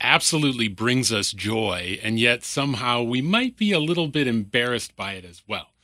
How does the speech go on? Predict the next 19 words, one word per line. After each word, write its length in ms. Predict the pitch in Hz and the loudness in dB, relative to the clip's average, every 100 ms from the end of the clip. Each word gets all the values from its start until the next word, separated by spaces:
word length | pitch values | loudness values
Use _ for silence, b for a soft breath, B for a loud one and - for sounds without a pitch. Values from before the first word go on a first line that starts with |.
| b b b _ | b b b _
And 220 | 117 113 | 0 2
so 520 | - 123 113 107 104 _ _ _ | 4 6 6 4 0 _ _ _
for 340 | - - 123 107 | -12 0 2 2
me, 680 | 113 175 160 113 113 147 - _ _ _ | 4 4 6 4 0 -2 -6 _ _ _
there, 440 | 101 110 107 110 - | 0 2 4 2 -2
there 260 | 117 110 104 | -2 2 2
are 340 | 98 98 104 _ _ _ _ | 2 0 -4 _ _ _ _
a 100 | 127 | 2
number 540 | 123 123 123 131 123 113 | 2 2 2 4 4 4
of 140 | 107 | 2
things. 380 | - 113 110 110 | -2 -2 -2 -2
Some 260 | - 220 226 | 2 4 4
of 120 | 123 | 4
them 160 | 120 | 2
are 240 | 107 101 98 | 2 0 -4
similar 540 | - - 120 110 98 | -4 2 4 4 2
to 120 | - | 0
what 260 | 98 101 110 | 0 0 0
your, 280 | 104 95 | 0 0